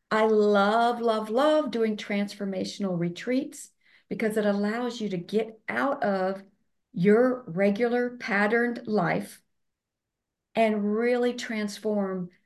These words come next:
some ways that you see the world, some thinking patterns, um, and get down to the core of things.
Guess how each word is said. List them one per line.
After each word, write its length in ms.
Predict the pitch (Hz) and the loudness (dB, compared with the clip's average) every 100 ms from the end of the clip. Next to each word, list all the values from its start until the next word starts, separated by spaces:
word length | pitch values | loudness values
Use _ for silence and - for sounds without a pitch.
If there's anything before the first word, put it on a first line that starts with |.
| _ _ | _ _
some 560 | - - 202 185 175 175 | -10 -2 0 2 0 0
ways 440 | 175 208 220 220 220 | -2 0 2 0 -2
that 180 | 202 | -6
you 120 | 190 185 | -6 -10
see 280 | - 262 | -4 -2
the 120 | 247 220 | 0 0
world, 420 | 220 220 214 208 | 0 0 -2 -4
some 260 | - 185 | -6 -6
thinking 520 | 175 - 262 247 233 226 | -4 0 0 0 -6 -6
patterns, 720 | 233 214 208 208 202 202 - _ _ _ _ _ _ - | -6 -4 -2 0 0 -4 -10 _ _ _ _ _ _ -6
um, 320 | 185 175 175 | -2 0 0
and 240 | 190 190 170 | -2 -4 -4
get 320 | 240 - - | -4 -4 -4
down 520 | 208 196 190 190 190 | -2 -2 -2 -4 -8
to 220 | - 190 | -8 -6
the 100 | 175 | -6
core 360 | 175 - 190 185 | -8 -8 -4 -2
of 140 | 175 | -4
things. 420 | - 175 165 156 | -6 -6 -4 -6